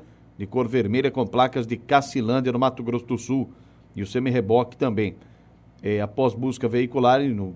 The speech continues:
pessoal no condutor, foi localizado um revólver da marca Rossi, calibre trinta e oito, com seis munições intactas, sem documentação.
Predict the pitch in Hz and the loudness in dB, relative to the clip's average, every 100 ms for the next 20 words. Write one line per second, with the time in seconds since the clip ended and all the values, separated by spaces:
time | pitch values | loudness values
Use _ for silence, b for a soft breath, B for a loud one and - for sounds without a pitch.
0 | - 135 - 127 127 120 135 139 143 131 | -2 -2 0 4 4 2 -2 -2 0 2
1 | 135 - - 113 117 139 127 110 127 135 | 2 0 -6 -4 0 0 0 2 4 4
2 | - b b b - 117 147 117 131 147 | -2 b b b -4 2 4 6 4 4
3 | 131 107 - - - - 107 113 127 120 | -2 -6 -16 -20 -20 -4 0 2 2 4
4 | 127 110 123 160 135 131 110 127 127 113 | 4 4 2 2 -2 0 2 0 -2 -2
5 | - 160 170 143 117 139 - - b b | 0 0 4 4 6 4 0 -16 b b
6 | b b - 123 - 160 165 160 131 117 | b b -4 -4 2 2 2 2 0 0
7 | 131 143 135 - - - - - 147 135 | 0 0 -2 -6 -16 -20 -20 -8 -6 2
8 | 139 135 - - 98 - 175 190 185 180 | 6 6 4 -6 -6 0 2 4 4 4
9 | 165 156 156 123 113 92 | 2 2 2 2 0 -4